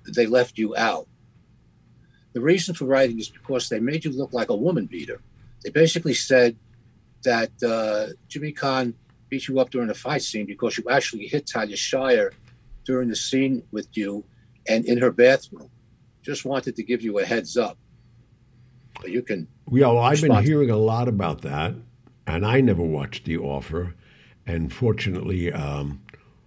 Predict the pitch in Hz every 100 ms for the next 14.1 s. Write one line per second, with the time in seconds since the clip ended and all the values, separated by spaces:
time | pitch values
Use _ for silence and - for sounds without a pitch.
0 | _ _ - 113 123 101 92 - 120 -
1 | - 98 107 107 101 - - - _ _
2 | _ _ - 69 67 67 67 67 - 82
3 | - 73 82 80 92 - - _ _ _
4 | _ _ _ _ - - 92 82 - -
5 | 101 90 80 76 73 76 76 80 85 -
6 | - - 104 113 - 135 123 139 - 98
7 | 78 - 95 92 95 98 87 78 80 -
8 | 101 98 85 - 127 127 120 73 69 -
9 | - - _ - _ _ _ _ - 98
10 | - - 82 76 - 87 98 104 104 82
11 | 73 73 65 82 85 76 - - 80 95
12 | 165 - 82 80 82 117 - - - -
13 | - 120 135 110 117 101 131 - 82 76
14 | 82